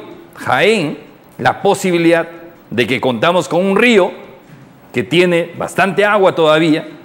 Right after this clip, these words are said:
para cubrir toda la ciudad como corresponde. Pero la gente sufre por agua en Jaén. Y es lamentable, ¿no? Y es triste decirlo, como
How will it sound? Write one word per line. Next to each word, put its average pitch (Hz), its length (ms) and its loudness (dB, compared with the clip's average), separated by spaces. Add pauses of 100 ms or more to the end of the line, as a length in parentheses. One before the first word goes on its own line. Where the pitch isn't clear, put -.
(220)
para 131 540 -2
cubrir 131 540 0
toda 214 300 2
la 165 100 0
ciudad 143 360 0 (260)
como 120 240 0
corresponde. 101 560 -4 (520)
Pero 180 300 2 (380)
la 113 120 0
gente 156 420 -4
sufre 127 400 0
por 92 180 -6
agua - 300 -8 (720)
en 190 240 0
Jaén. 104 340 -6 (1080)
Y 131 140 2
es 131 140 0
lamentable, 107 680 -2
¿no? - 140 -12 (400)
Y 135 80 0
es - 140 -2
triste - 440 -4 (360)
decirlo, 143 440 -2
como 151 460 -2